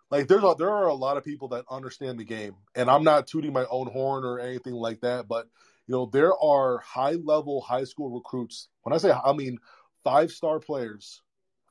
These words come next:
five-star players, five-star players, family members, their inner circle. Um, I have college basketball players on ranked teams who are playing in the tournament right now who have, who have personally reached out to me and said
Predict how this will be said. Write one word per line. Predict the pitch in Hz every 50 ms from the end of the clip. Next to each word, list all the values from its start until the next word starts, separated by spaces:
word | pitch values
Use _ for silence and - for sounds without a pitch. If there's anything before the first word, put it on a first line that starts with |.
| _
five-star | - 127 135 156 165 - - 185 170 170
players, | 170 - 151 139 135 135 127 120 123 - - - _ _ _ _ _ _ _ _ _
five-star | 131 127 143 160 156 - 165 143 143
players, | 135 - - 139 139 135 135 131 127 - - _
family | - 127 135 135 139 135 135
members, | 123 123 120 117 117 113 113 113 113 - -
their | 123 117
inner | - 123 123 120 127
circle. | - - - 131 123 - - 120 113 113 113 _ _ _ _ _ _ _ -
Um, | 110 113 113 117 117 113 117 117 - _
I | - 117 123
have | 123 127 127 120 117 -
college | - - 135 139 143 143 113
basketball | 120 123 139 143 127 - 131 123
players | 117 - 127 120 120 120 117 113 110 113 - - _
on | - 110 113 107 104 104 101
ranked | 113 139 156 165 135 -
teams | 151 147 139 143 143 127
who | 127
are | 117
playing | - 135 131 123
in | 127 139 143
the | 139
tournament | 135 135 131 127 113 104
right | 107 127 143 147
now | 139 135 127 123 120 120 - _ _ _ _ _ _ _ _ _ _
who | 160 143 139
have, | 139 131 135 135 123 113 _ _ _ _ _ _ _ _ _ _ _ _ _ _ _
who | - 160 147
have | 139 127 120 - _
personally | - - 160 170 185 180 - - 180 170 160 156
reached | 143 131 139 151 147 - -
out | 127 131 143 165 165
to | - 147
me | 127 120 120 113 113 110 101 _ _ _ _ _ _ _ _ _ _ -
and | 139 139 139 135 131 123
said | - - - 151 147 139 131 131 127 123 123 123 120